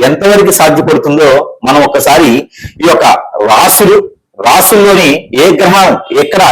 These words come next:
ఏ స్థానంలో ఉండడం వలన, ఏ దశాంతరదశలు ఏ వయసులో రావడం వలన మనకి శత్రువులు ఏర్పడతారు, వారిని మిత్రులుగా మార్చుకోవడానికి లేదా శత్రువుని అరికట్టడానికి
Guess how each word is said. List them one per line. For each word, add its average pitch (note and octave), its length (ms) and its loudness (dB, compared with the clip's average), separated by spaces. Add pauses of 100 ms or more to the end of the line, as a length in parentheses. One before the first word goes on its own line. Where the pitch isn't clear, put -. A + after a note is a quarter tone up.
(100)
ఏ E3 140 2
స్థానంలో D#3+ 340 2
ఉండడం D3 240 0
వలన, C#3 180 2 (540)
ఏ - 20 2 (160)
దశాంతరదశలు D#3+ 600 0
ఏ D3+ 80 2
వయసులో D#3 360 2
రావడం C3 260 2
వలన C3 180 -2 (500)
మనకి D3 280 -4
శత్రువులు D3 380 0
ఏర్పడతారు, - 460 0 (220)
వారిని B2+ 260 0 (160)
మిత్రులుగా D3+ 460 0
మార్చుకోవడానికి B2+ 600 -2 (440)
లేదా D3 220 2 (1300)
శత్రువుని D#3 520 0
అరికట్టడానికి D#3 680 0